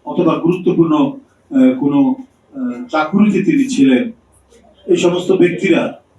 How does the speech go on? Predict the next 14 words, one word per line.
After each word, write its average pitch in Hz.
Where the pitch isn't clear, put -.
বা 147
কোনো 143
গভর্নমেন্ট 143
কলেজের 139
প্রিন্সিপাল, -
আহ, -
তিনি 151
এই 175
দলীয় 180
কার্যালয়ে 180
এসছেন 185
মেম্বার 127
হওয়ার 110
জন্য। 107